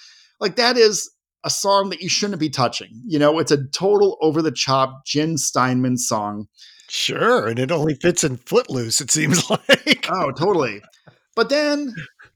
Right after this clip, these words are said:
Speaker 1: by mid-track, it, Adam completely, completely owns it.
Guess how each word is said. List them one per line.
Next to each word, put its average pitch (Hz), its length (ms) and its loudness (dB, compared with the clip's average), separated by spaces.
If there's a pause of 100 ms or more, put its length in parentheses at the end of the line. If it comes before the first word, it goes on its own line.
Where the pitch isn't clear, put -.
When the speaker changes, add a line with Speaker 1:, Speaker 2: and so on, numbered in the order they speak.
Speaker 1:
by 220 160 0
mid-track, 240 1000 0 (420)
it, 202 120 0 (140)
Adam 180 340 2
completely, 180 1160 -6 (220)
completely 160 720 0
owns 127 340 2
it. 92 100 -10